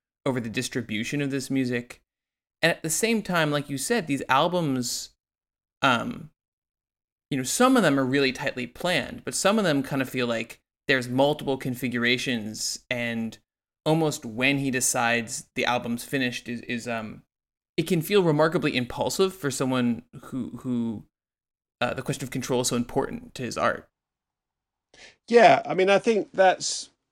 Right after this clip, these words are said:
Speaker 2: I mean, there are some, I think what you're saying is true, but it also plays into some of the, the sort of myths around him in a way. You know, it's that sense that I think he was I mean, I, well, I suppose what I'm saying is this notion of him being a control freak.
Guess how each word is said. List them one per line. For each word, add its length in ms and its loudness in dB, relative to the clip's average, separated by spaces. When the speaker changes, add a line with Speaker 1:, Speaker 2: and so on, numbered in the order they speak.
Speaker 2:
I 80 4
mean, 180 4
there 140 6
are 60 6
some, 460 -2
I 60 2
think 140 4
what 80 0
you're 80 4
saying 240 4
is 160 0
true, 400 4
but 120 2
it 80 6
also 240 2
plays 360 2
into 240 0
some 180 0
of 140 -2
the, 200 2
the 100 0
sort 240 2
of 260 0
myths 480 2
around 460 2
him 300 -4
in 140 2
a 80 2
way. 500 4
You 60 -2
know, 120 4
it's 100 0
that 180 2
sense 460 2
that 260 2
I 120 4
think 540 0
he 140 4
was 500 2
I 40 4
mean, 120 8
I, 160 10
well, 120 8
I 20 10
suppose 220 4
what 60 4
I'm 60 2
saying 180 6
is 120 2
this 200 2
notion 280 2
of 60 2
him 160 6
being 180 4
a 60 0
control 440 4
freak. 420 -4